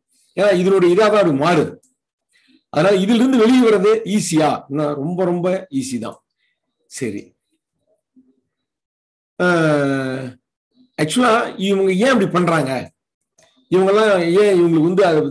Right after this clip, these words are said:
தெரியாதா அப்படின்னா, இவங்க நல்ல அறிவாளியாவே இருப்பாங்க, எல்லா நாலேஜும் இவங்களுக்கு இருக்கு. இன்னும் சொல்ல போனா பெரிய பெரிய scientist கூட ஓ சி டி ப்ராப்ளத்தினால இருக்காங்க. இந்த அறிவு தான்,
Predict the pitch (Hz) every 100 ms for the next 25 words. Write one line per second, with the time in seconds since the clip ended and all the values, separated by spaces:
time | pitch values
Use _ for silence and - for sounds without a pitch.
0 | - 202 226 190 151 143 143 185 185 196
1 | 165 180 180 240 190 226 254 226 208 202
2 | 180 - - - _ _ _ _ _ _
3 | _ _ 135 175 220 214 190 220 226 233
4 | 185 147 156 139 117 - _ _ _ _
5 | _ _ _ _ _ _ _ _ _ _
6 | - 214 277 190 202 190 196 190 202 143
7 | 202 247 196 220 180 196 262 247 240 -
8 | 202 165 196 170 - 185 196 175 175 156
9 | 156 139 139 143 151 117 107 - _ _
10 | _ _ _ _ _ _ _ _ _ -
11 | 160 139 156 254 269 247 233 165